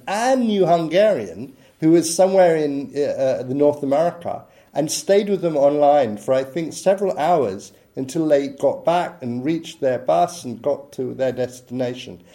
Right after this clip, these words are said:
So I think, you know, that is technology, bringing people together.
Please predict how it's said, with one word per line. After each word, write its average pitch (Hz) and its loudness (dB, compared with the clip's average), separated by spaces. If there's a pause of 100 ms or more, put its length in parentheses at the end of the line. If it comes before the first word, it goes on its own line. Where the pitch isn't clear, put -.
(120)
So 180 6 (180)
I 185 6
think, 226 -6 (380)
you 175 -2
know, 147 2
that 208 6
is 208 -4
technology, 185 0
bringing 156 2
people 135 -8
together. 117 -6